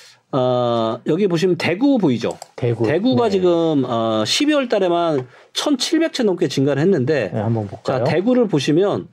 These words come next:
Speaker 2: 어, 대구는 아까 그래프와 다르게 오른쪽, 오른쪽 끝이 이제
Speaker 1: 오른쪽
Speaker 2: 지금인 거죠,
Speaker 1: 아,
Speaker 2: 현재?
Speaker 1: 오른쪽 끝이
Speaker 2: 예.
Speaker 1: 지금입니다. 그래서
Speaker 2: 어.
Speaker 1: 보시면 대구는 지금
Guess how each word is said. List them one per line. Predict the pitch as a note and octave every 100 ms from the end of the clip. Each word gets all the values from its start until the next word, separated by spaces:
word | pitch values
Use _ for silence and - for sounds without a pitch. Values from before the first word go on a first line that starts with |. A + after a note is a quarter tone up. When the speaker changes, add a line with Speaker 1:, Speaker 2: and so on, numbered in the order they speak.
| -
Speaker 2:
어, | C3
대구는 | B2+ C#3+ F3+
아까 | D3 - D3+
그래프와 | C3+ C#3 D#3 E3
다르게 | D3 C#3+
오른쪽, | A#2 C3 C3 D3 -
오른쪽 | D3+ G#3+ A#3+
끝이 | A#3+ B3+ - G3
이제 | D3
Speaker 1:
오른쪽 | D#3 B3
Speaker 2:
지금인 | F3 F#3+ E3+
거죠, | C3 A2 B2
Speaker 1:
아, |
Speaker 2:
현재? | C#3 D3+
Speaker 1:
오른쪽 | A#3 D3 A3
끝이 | -
Speaker 2:
예. | A2
Speaker 1:
지금입니다. | D3 C#3 A#2 A#2
그래서 | C#3+ F3+
Speaker 2:
어. | E3+
Speaker 1:
보시면 | - C3+ F#3 A3 D4+ E4+ _ _ _ _ -
대구는 | C#3+ D#3 G3+ G3
지금 | - D#3+ B3 C4